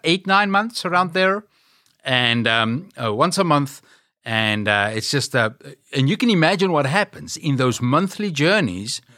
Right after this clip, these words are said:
with this. You meet with the same group of people every month, and sometimes in between the groups might gather.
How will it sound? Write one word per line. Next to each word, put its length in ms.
with 180
this. 300
You 220
meet 240
with 100
the 80
same 300
group 260
of 140
people 380
every 260
month, 400
and 140
sometimes 380
in 160
between 460
the 60
groups 300
might 160
gather. 360